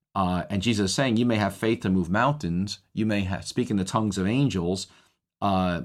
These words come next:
you may have the gift of prophecy, but if you don't have love, you've got nothing." And, and, uh, again,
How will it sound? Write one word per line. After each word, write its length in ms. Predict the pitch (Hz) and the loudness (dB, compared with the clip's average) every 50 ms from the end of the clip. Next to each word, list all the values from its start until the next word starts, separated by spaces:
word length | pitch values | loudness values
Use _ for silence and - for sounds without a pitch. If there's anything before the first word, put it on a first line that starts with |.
| - - | -8 -6
you 120 | - 104 110 | -2 0 0
may 100 | 110 104 | 2 0
have 100 | 104 92 | 0 0
the 60 | 98 | -2
gift 200 | 87 113 107 - | -2 -2 -2 -4
of 120 | 101 92 | -6 -4
prophecy, 500 | - - 117 135 151 - 107 - 92 73 | 2 4 4 4 4 0 -4 -4 -4 -4
but 100 | 78 95 | -2 -2
if 80 | 95 92 | -2 0
you 80 | 98 101 | 2 2
don't 200 | 113 113 - - | 2 2 0 -2
have 240 | 98 104 98 87 | -4 -4 -4 -2
love, 480 | 90 90 95 101 110 127 123 107 101 92 | -2 -4 -2 0 2 4 4 2 2 0
you've 220 | 92 107 104 - | -2 -4 -4 -4
got 280 | - 110 104 101 - - | -2 -2 -2 -2 -2 -2
nothing." 600 | 90 90 92 101 110 113 - - 92 80 76 73 | 0 2 2 2 2 0 -2 -4 -4 -2 -2 -2
And, 140 | 73 76 76 - - - _ _ _ _ - | -4 -4 -6 -10 -20 -20 _ _ _ _ -6
and, 300 | 98 95 90 87 85 87 | -2 0 0 0 0 0
uh, 200 | 87 80 80 78 - | -2 -2 -4 -4 -2
again, 460 | 95 90 104 107 104 92 85 - | -2 0 2 2 2 2 0 -2